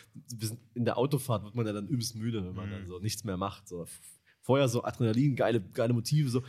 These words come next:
Speaker 2: Dann,
Speaker 1: dann so,
Speaker 2: dann
Speaker 1: oh,
Speaker 2: richtiger
Speaker 1: Alter.
Speaker 2: Hammer, ja.
Speaker 1: Auch keine Gespräche mehr möglich. So.
Speaker 2: Ja.
Speaker 1: So hat Anton mich da rausgelassen an der Schauburg.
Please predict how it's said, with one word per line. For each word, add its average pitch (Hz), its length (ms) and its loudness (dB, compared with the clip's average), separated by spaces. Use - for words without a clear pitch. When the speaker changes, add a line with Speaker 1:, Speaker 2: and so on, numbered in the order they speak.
Speaker 2:
Dann, 107 160 -10
Speaker 1:
dann 117 140 4
so, 120 100 2
Speaker 2:
dann 120 220 -2
Speaker 1:
oh, 67 420 4
Speaker 2:
richtiger 143 340 4
Speaker 1:
Alter. 101 60 -2
Speaker 2:
Hammer, 101 320 0
ja. 98 320 -2
Speaker 1:
Auch 127 200 0
keine 143 260 2
Gespräche 139 460 2
mehr 135 160 4
möglich. 131 420 0
So. 123 160 0
Speaker 2:
Ja. 131 240 4
Speaker 1:
So 117 220 4
hat 113 100 4
Anton 123 240 2
mich 117 140 -2
da 120 80 -2
rausgelassen 117 640 -2
an 104 60 -8
der 110 80 -8
Schauburg. 110 580 -4